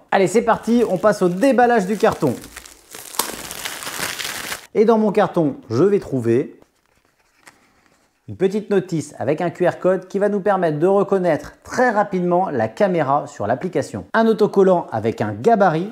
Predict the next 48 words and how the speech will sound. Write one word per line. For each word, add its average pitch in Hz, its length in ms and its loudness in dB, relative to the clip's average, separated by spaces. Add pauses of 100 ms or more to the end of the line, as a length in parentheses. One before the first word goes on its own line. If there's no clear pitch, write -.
(120)
qui - 100 -10
va 143 100 2
nous 214 140 2
permettre 190 560 0 (100)
d'installer 135 800 0
la 196 180 2
base, 170 380 2
je 110 100 -10
vais 107 60 -4
vous 98 140 -6
la 104 100 0
montrer 175 280 -2
ensuite. 123 480 -6 (160)
Un 170 120 2
document 175 500 0
dans 117 160 -4
toutes 202 240 -8
les 196 120 2
langues 165 340 0 (100)
rappelant 180 540 0
la 143 100 2
réglementation 214 880 -2
et 123 200 -4 (140)
tous 254 220 2
les 151 140 2
principes 185 500 -4
de 170 120 2
base. 104 340 -2 (100)
Dans 135 120 0
la 147 100 2
boîte, 120 220 -2
j'ai 101 60 -6
une 95 100 -6
petite 175 360 -4
boîte 113 320 -4 (140)
dans 220 140 2
laquelle 156 280 0
je 113 80 -6
vais 190 120 0
trouver 185 580 0
un - 100 2
câble 233 320 2
de 208 100 2
charge, 98 440 0 (680)
des 156 140 4
vis 175 220 0
de 143 80 0
fixation, 131 580 -8